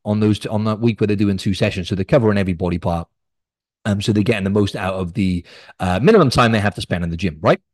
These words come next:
And then on a good week, what's your maximum, uh, workout you can do in a week? On a good week, four. Fantastic. So we're gonna go for two to four per week, but two is the minimum non-negotiable every single week, right? 'Cause,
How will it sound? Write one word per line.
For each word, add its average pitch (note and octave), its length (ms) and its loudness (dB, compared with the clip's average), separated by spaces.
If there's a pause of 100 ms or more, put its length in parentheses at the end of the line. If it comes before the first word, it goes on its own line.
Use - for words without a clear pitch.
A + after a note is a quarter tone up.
And G#2+ 160 2
then G#2+ 120 2
on C3 120 -2
a A#2 60 4
good B3+ 240 2
week, D#3 360 4 (280)
what's - 220 2
your C4 100 2
maximum, C3 800 0
uh, F#2+ 560 -2
workout G2 420 2
you G2 80 0
can F#2 100 0
do F2+ 120 0
in F2 60 2
a F#2 40 2
week? A2+ 180 0
On G2+ 100 0
a F#2+ 60 -2
good A2 160 2
week, A#2 280 2 (380)
four. E2 340 -6
Fantastic. E3+ 680 -2
So B2+ 120 4
we're A#2+ 80 6
gonna C3+ 120 4
go B2 80 2
for A#2+ 80 -2
two D#3+ 200 2
to C#3+ 60 2
four A#2+ 200 4
per G#2+ 100 4
week, A2 320 2 (280)
but G#2 100 -2
two F#3 220 4
is C3 80 6
the A2+ 80 2
minimum B2 400 4
non-negotiable A2 720 2
every A2 260 2
single F2+ 280 -2
week, A#2 320 2 (260)
right? C#3 260 2
'Cause, C#3 280 2